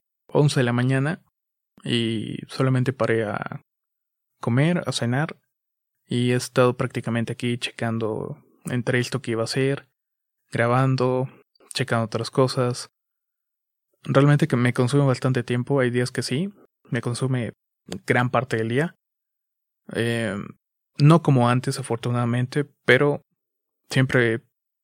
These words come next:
cuando estás en, metido en este tipo de cosas o creando contenido, siem-, siempre vas a tener que dar un, una parte de tu tiempo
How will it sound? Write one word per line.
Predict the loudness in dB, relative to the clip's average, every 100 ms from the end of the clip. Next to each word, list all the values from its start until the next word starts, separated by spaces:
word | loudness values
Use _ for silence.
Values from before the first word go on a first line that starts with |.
| _ _ _ _
cuando | 4 4 6
estás | 4 6
en, | 6
metido | 6 4 4
en |
este | 4 0
tipo | 0 2
de | 2
cosas | 2 0 0 -2
o | -4 -6
creando | -2 0 0
contenido, | -2 -6 -4 -2 0 -2 -6 _ _ _ _ _ _ _ _ _ _ _ _ _ _
siem-, | 0 4 4 2
siempre | 0 2 4
vas | 4 2
a | 0
tener | 0 -2
que | 0 0 0 -4 -8 _ _ _ _ _ _
dar | 4 4
un, | 4 2 -4 _ _ _ _ _ _ _ _ _
una | 4 4 6
parte | 4 4 2
de | 0
tu | -2
tiempo | -4 -4 -2 -4 -4 -8